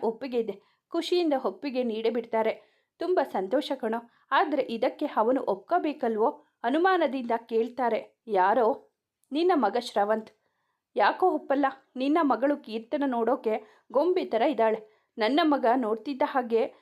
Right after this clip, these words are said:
ಕಳೆದೋಗ್ತಾನೆ. ನೀನೇನು ಯೋಚಿಸಬೇಡ, ನಿನ್ನಾಸೆ ಹಾಗೆ ನಿನ್ನ ಮಗಳು ಈ ಮನೆ ಸೊಸೆ ಆಗ್ತಾಳೆ," ಭರವಸೆ ಮಾತಾಡ್ತಾರೆ ನಕುಲ್ ಅವರು.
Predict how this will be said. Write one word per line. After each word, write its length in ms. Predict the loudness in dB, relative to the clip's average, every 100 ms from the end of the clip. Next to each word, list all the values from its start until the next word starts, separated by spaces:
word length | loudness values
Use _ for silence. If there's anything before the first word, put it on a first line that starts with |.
| _
ಕಳೆದೋಗ್ತಾನೆ. 760 | 0 2 2 0 -2 -2 -2 -6 -8
ನೀನೇನು 400 | -2 0 2 0
ಯೋಚಿಸಬೇಡ, 640 | 0 -2 -2 -6 -2 0 -2 -4
ನಿನ್ನಾಸೆ 480 | -6 -2 0 0 0
ಹಾಗೆ 320 | 0 0 -2
ನಿನ್ನ 220 | -4 -2 0
ಮಗಳು 460 | 0 2 0 0 -6 _ -4
ಈ 100 | 0
ಮನೆ 280 | 2 2 0
ಸೊಸೆ 300 | -4 -2 -2
ಆಗ್ತಾಳೆ," 480 | -2 -2 -2 -2 0
ಭರವಸೆ 540 | 2 2 2 0 -2
ಮಾತಾಡ್ತಾರೆ 720 | 0 -2 0 -2 0 0 0
ನಕುಲ್ 320 | -2 -2 -2 -2
ಅವರು. 520 | -2 -4 -4 -12